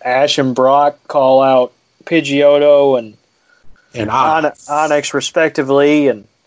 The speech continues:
Speaker 1: um,
Speaker 2: And, and Ash sends out Pikachu.
Speaker 1: And Koffing sends out, uh, Smokescreen or whatever the fuck.
Speaker 2: Yes.
Speaker 1: And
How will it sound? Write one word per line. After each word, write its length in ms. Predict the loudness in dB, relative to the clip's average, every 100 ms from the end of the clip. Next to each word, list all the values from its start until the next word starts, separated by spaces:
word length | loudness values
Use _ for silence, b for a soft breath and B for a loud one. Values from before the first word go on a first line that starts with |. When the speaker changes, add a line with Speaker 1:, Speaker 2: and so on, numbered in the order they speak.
| _ _ _ -20 _ -20 -20 -20 -20 B B B B _ -6
Speaker 1:
um, 680 | -2 0 2 0 -2 -8 -14 -10
Speaker 2:
And, 120 | -6
and 200 | -6 -8 -6
Ash 220 | -4 -4
sends 300 | -4 -6 -4
out 200 | -4 -4
Pikachu. 480 | -6 -8 -10 -16 -18 _ _ _ -20
Speaker 1:
And 200 | -18 -10
Koffing 540 | -2 0 0 -2 -4
sends 400 | -4 -2 -2 0
out, 380 | 2 2 2 -2 _ _ _ _ -10
uh, 380 | -4 -2 -2 -4 -12 _ _ _ _
Smokescreen 580 | -8 -4 -2 -2 -2 -4
or 80 | -4
whatever 220 | -4 -4
the 40 | -6
fuck. 280 | -6 -6 -8 _ _ b b
Speaker 2:
Yes. 600 | -6 -6 -10 -10 -10 -10
Speaker 1:
And 600 | -4 -2 -2 -4 -10 -18